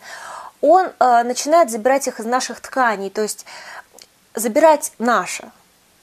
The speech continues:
То есть кальций, например, вымывается из костей очень часто у беременных женщин, потому что недостаточно его ребенку. То есть у ребенка все будет, если есть у вас где взять. Есть такая вещь у многих беременных женщин, как пристрастие к чему-то, и даже не у многих, а практически у всех.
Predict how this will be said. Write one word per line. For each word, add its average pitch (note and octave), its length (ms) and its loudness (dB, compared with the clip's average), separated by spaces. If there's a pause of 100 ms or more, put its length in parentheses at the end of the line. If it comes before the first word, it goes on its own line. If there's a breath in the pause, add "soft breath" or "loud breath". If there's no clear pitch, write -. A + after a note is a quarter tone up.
(640)
То D4 140 4
есть C#4 220 -2
кальций, A#3 540 0
например, A3+ 420 -6
вымывается G#3+ 500 0
из - 100 -12
костей G#3+ 440 -6
очень G3+ 240 -10
часто G#3 380 -2
у - 20 -8
беременных G3+ 420 -4
женщин, G3 440 -6 (280 loud breath)
потому G#3+ 260 -4
что - 200 -8
недостаточно A3+ 760 -2
его G3 180 -8
ребенку. G#3 420 -6
То - 120 -4
есть C4+ 180 -6
у C#4+ 60 -4
ребенка D4+ 480 0
все C4 240 -4
будет, A3+ 500 -4 (360 loud breath)
если A#3+ 280 -4
есть C4 420 -4 (200 loud breath)
у B3+ 80 2
вас A#3 460 0
где F#3+ 280 -2
взять. F#3 420 -8 (440 loud breath)
Есть D4+ 320 0
такая C#4 340 4
вещь E4+ 320 2
у C#4 80 0
многих B3+ 360 2
беременных A3+ 480 -2
женщин, C4+ 420 0
как C4+ 240 -2
пристрастие A#3 720 -2
к - 80 -20
чему-то, F4 440 0
и B3 80 -2
даже A3+ 280 2
не A#3 100 -2
у A#3+ 100 0
многих, C#4 440 -2
а G3+ 160 2
практически - 560 -6
у G#2+ 40 -8
всех. - 420 -14